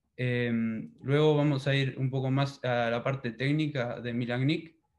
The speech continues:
Eh, primero voy a explicar, eh, cómo subasignar, este, recursos, em, y luego cómo hacer la delegación R D N S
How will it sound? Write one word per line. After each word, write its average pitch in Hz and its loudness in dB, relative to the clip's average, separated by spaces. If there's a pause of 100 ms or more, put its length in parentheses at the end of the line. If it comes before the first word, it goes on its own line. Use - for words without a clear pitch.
(140)
Eh, 117 -4
primero 120 0
voy 131 4
a 131 2
explicar, 131 -2
eh, 110 -8
cómo 127 0
subasignar, 123 -4
este, 117 -6
recursos, 160 -8 (480)
em, 107 -8 (680)
y 123 -2
luego 135 2
cómo 131 0
hacer 123 -2
la 120 2
delegación 113 -2
R 123 -2
D 113 -4
N 113 -4
S 151 -8